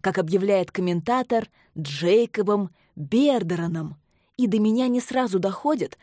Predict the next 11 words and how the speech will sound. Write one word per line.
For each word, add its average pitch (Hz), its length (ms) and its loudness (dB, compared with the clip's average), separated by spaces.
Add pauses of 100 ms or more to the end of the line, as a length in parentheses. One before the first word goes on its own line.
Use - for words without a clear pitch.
(160)
что - 220 -2
это 254 180 0
Бёрди, 233 640 0 (280)
темноволосый 226 1000 0
старшекурсник, - 1040 -2 (200)
с - 140 -12
которым 202 340 0
я 185 160 2
познакомилась 240 920 -2 (340)
в 165 160 -6
Малоуне. 208 760 2